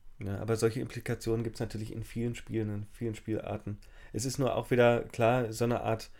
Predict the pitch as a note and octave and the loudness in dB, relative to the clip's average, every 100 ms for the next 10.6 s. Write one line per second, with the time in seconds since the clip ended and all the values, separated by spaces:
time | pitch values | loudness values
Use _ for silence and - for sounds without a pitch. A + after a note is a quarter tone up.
0 | - - - - A#2 A2 - - - - | -20 -20 -6 0 0 -2 -12 -20 -20 -20
1 | - - - - - - - - A#2 B2 | -20 -20 -20 -20 -20 -20 -12 0 4 4
2 | A#2+ A#2 A2+ A2 B2 B2 A#2+ B2 - C3 | 4 2 0 2 2 4 4 4 0 2
3 | C3 B2+ B2+ B2+ B2+ A#2 C3 C#3 - - | 4 2 2 2 2 2 4 2 0 -2
4 | B2 C3 - G2 G2+ F#2+ F#2+ G2 A2 A#2+ | -2 -2 0 0 0 -2 -4 -2 0 0
5 | A2 G#2 G#2+ - G#2 - A2 G#2 G#2+ G2+ | 0 -2 -6 -6 -8 -4 -4 -2 -4 -4
6 | G#2 - D3+ F3+ C3+ C3+ D#3+ - - A2 | -4 -4 -2 0 2 2 0 -6 -6 -2
7 | A#2 A2 A2 A2+ A2+ A#2+ - A2 A2+ A#2 | -2 -2 -2 -2 -2 -2 -2 -2 0 0
8 | - B2+ C#3 - - A#2 A2+ - - - | -2 -4 -4 -8 -6 -6 -6 -12 -20 -4
9 | A#2+ A2+ A#2 B2 B2+ C3 - - B2+ B2+ | 0 2 2 0 -4 -8 -8 2 2 4
10 | C3 - A2+ G2+ F#2 | 0 0 0 0 -2